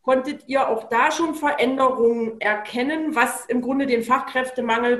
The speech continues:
positiv beeinflusst hat, äh, was gut läuft, um wirklich Fachkräfte zu finden? Gibt's da irgendwas, wo er sagt,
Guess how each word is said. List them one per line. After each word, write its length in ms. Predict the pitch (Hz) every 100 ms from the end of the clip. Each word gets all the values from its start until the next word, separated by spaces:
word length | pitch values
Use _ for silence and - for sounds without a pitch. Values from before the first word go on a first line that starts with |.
| -
positiv 640 | - 285 294 294 294 277 -
beeinflusst 960 | 233 214 262 330 - 311 311 311 - - -
hat, 400 | 277 285 285 - -
äh, 320 | 247 247 226
was 240 | 220 - -
gut 220 | 294 302
läuft, 460 | 277 277 277 -
um 220 | 262 269 233
wirklich 380 | 247 277 262 -
Fachkräfte 760 | 233 226 - 240 226 - 226
zu 160 | - 226
finden? 640 | - 220 214 214 151 135 - _ - - _ _ _ _ _ _ _
Gibt's 280 | - 262 -
da 120 | 269
irgendwas, 340 | 247 254 247 226
wo 120 | 214
er 100 | 208
sagt, 400 | 208 226 -